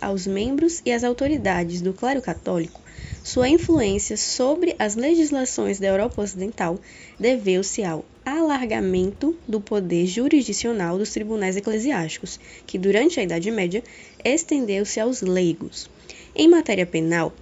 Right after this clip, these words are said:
era de competência dos tribunais eclesiásticos processar e julgar todas as pessoas que praticassem alguma infração contra a religião,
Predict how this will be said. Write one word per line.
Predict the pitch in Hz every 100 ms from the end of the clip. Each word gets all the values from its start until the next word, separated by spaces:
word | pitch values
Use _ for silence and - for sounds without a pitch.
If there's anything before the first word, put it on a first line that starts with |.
| - - - - - -
era | 214 214
de | 202
competência | - 302 370 320 302 202 196 202 214
dos | 202
tribunais | 202 196 196 214 247
eclesiásticos | 247 196 170 175 175 165 - - - - -
processar | - 294 359 277 240 - 180 -
e | - 233
julgar | 233 311 302 190 175 180 - - - -
todas | 269 285 339 339
as | 311 -
pessoas | 262 247 214 202 202
que | -
praticassem | 208 190 - - 175 175 - 202
alguma | - 202 196 240 311
infração | 339 339 226 - 208 202
contra | - 214 214
a | 220
religião, | 208 214 233 254 165